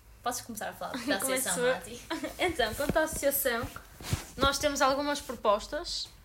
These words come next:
Speaker 2: eh, quanto à sustentabilidade e uma delas é sobre as, o formato das folhas de questão, questões de aula,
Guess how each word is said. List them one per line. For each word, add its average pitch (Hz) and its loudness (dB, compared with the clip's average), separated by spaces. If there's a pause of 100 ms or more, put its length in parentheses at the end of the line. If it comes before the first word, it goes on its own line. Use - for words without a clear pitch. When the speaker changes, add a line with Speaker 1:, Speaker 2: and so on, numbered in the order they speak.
(480)
Speaker 2:
eh, 233 -2
quanto 226 -4
à 226 4
sustentabilidade 220 -2
e 233 -2
uma 233 0
delas 208 0
é 226 -4
sobre 220 -4
as, - 0 (280)
o 233 -4
formato 233 0
das 226 0
folhas 226 0
de - -10
questão, 220 -6 (220)
questões 226 -6
de 220 -2
aula, 214 0